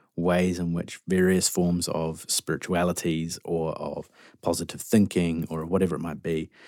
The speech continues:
try to tell us that we can control our reality, that we can manipulate, uh, the reality around us to bend to our will and to our needs and to our wants.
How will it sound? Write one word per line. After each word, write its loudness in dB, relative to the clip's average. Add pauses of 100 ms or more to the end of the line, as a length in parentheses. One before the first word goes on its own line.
(380)
try 8
to 4
tell 6
us 6
that 2
we 2
can -2
control 0
our -4
reality, -4
that -6
we -4
can -8
manipulate, -2 (760)
uh, -2
the -2
reality 0
around -2
us -4
to -10
bend 2
to -2
our 0
will -4
and -6
to -2
our 0
needs -4
and -4
to -2
our 2
wants. 2